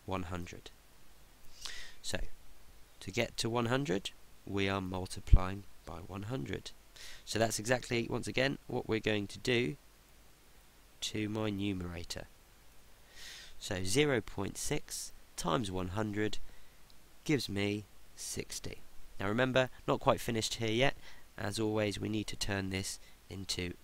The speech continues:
a percentage. And seeing as percent means out of one hundred, sixty out of one hundred is the same as sixty percent. So zero point three is six-, sixty percent of zero point five. I'm going to do one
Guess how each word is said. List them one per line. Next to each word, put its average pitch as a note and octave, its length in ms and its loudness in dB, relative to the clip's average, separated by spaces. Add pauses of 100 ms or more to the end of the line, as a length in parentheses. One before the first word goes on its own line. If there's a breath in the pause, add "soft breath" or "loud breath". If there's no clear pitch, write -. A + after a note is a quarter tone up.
a F2+ 100 -4
percentage. - 720 -6 (400 loud breath)
And G2 100 -8
seeing A#2+ 380 10
as G#2+ 240 2 (160)
percent - 560 0 (320 loud breath)
means G2+ 180 -2
out A#2 180 2
of G#2 100 -4
one A2 140 0
hundred, B2 340 -2
sixty - 300 -4
out F#2+ 100 0
of F#2+ 40 -8
one G2+ 140 -2
hundred A#2+ 340 -4
is - 120 -8
the G#2 100 -6
same G2+ 380 0
as F#2+ 340 0
sixty - 460 -4
percent. - 340 -4 (360 loud breath)
So - 140 -6
zero A#2 240 2
point G#2 240 -2
three F2+ 360 -4 (220 loud breath)
is F2 120 -8
six-, G2+ 340 -4
sixty - 320 0
percent G2 380 -2 (280 loud breath)
of F#2 160 -2
zero F2+ 400 0
point F2+ 300 -6
five. - 480 -6 (1160 loud breath)
I'm B2+ 80 4
going E3+ 140 10
to - 60 -6
do D#3 140 2
one D3+ 440 6